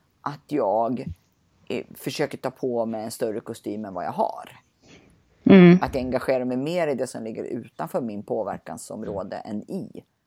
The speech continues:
Speaker 2: Men i begreppet makt så ligger ju också att ha makt över sig själv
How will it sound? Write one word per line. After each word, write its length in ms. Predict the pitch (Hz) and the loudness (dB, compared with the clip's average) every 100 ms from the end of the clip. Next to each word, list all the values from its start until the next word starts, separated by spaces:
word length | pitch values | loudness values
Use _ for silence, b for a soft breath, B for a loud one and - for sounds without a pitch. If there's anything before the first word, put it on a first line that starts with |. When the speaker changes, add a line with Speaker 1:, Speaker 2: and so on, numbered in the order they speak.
| - B | -20 B
Speaker 2:
Men 200 | 208 202 | -2 0
i 220 | 262 320 | 2 4
begreppet 540 | 294 214 180 170 185 - | 4 4 0 0 -4 -4
makt 340 | 170 - - | -6 -8 -12
så 100 | 175 | -8
ligger 280 | 180 170 175 | -8 -6 -6
ju 80 | 185 | -4
också 420 | 208 - 208 170 - _ - | -6 -4 -2 -2 -4 _ -6
att 200 | 190 185 | -4 -4
ha 400 | 190 185 160 - _ _ _ _ _ - _ - - - | -2 2 2 0 _ _ _ _ _ -20 _ -20 -20 -12
makt 440 | - 208 190 165 | -2 -2 -2 -6
över 200 | 180 165 | -6 -6
sig 140 | 165 202 | -6 -2
själv 480 | 392 - 87 - | 0 0 -2 -10